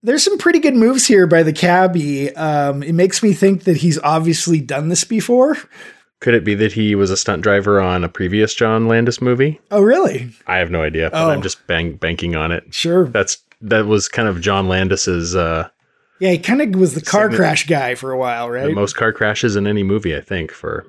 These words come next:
Speaker 2: Blues Brothers.
Speaker 1: Yeah, yeah. And I think there's even a couple car crashes in Animal House, right?
Speaker 2: Um, yes.
Speaker 1: Yeah.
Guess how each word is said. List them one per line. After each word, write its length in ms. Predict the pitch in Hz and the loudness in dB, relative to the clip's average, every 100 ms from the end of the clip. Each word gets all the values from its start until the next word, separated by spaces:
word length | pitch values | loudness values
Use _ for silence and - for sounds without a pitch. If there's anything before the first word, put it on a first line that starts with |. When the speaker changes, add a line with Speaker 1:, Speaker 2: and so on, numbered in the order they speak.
| _ | _
Speaker 2:
Blues 220 | - - | -12 -8
Brothers. 340 | 78 - 71 | -6 -4 -4
Speaker 1:
Yeah, 320 | 156 151 131 120 _ _ | -4 -4 -6 -14 _ _
yeah. 280 | 135 120 113 _ _ _ _ _ _ _ _ _ _ _ _ | -16 -16 -20 _ _ _ _ _ _ _ _ _ _ _ _
And 120 | 180 | 0
I 80 | 190 | 0
think 260 | 180 214 285 | 0 -4 2
there's 220 | 370 165 | 2 4
even 180 | 165 160 | 0 0
a 40 | |
couple 240 | 175 160 156 | 0 0 0
car 220 | 175 180 | 2 2
crashes 520 | 190 180 180 196 160 | 4 2 4 2 4
in 300 | 180 170 156 170 | 2 2 0 -2
Animal 360 | 226 294 156 | -4 -2 -4
House, 320 | 120 123 - | -6 -8 -10
right? 260 | 139 175 277 226 - _ _ - | -8 -8 -8 -14 -20 _ _ -8
Speaker 2:
Um, 840 | 113 110 107 107 110 110 110 107 98 | -2 0 0 0 0 0 0 0 2
yes. 500 | 95 95 - - - | 0 0 -12 -6 -2
Speaker 1:
Yeah. 180 | - | -2